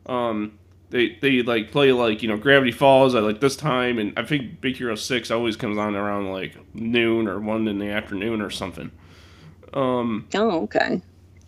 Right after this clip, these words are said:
Speaker 1: but, uh, Beyblade is also on there, which is another anime I like. Have you ever seen Beyblade?
Speaker 2: I have. Um, I have not seen a whole lot of it, but I have seen it on there before.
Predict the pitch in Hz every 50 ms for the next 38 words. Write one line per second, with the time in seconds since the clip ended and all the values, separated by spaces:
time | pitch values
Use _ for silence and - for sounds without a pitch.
0 | - - - - - - - - - - - - - - 139 135 131 127 123 117
1 | - 135 131 160 156 143 147 135 127 123 117 110 101 95 113 - 117 117 113 -
2 | 127 120 110 110 104 104 110 110 107 110 139 151 156 165 143 135 135 165 202 214
3 | 160 135 131 117 113 110 104 95 98 95 98 101 101 - - 117 131 139 139 139
4 | 135 135 143 139 143 139 135 139 143 147 151 147 156 156 - - _ _ _ _
5 | _ _ _ _ _ _ _ _ _ _ _ _ - - - - - - - _
6 | _ - 175 214 254 269 277 - - 202 208 202 170 - - 160 170 185 - -
7 | - 185 190 208 202 208 220 247 240 - - - - 208 202 175 165 - - 180
8 | 175 160 147 139 143 147 156 - 170 165 143 - - 143 131 139 139 131 135 139
9 | 139 143 139 - - 156 143 139 131 117 - 120 123 123 120 - - - - -
10 | - _ - - - - 247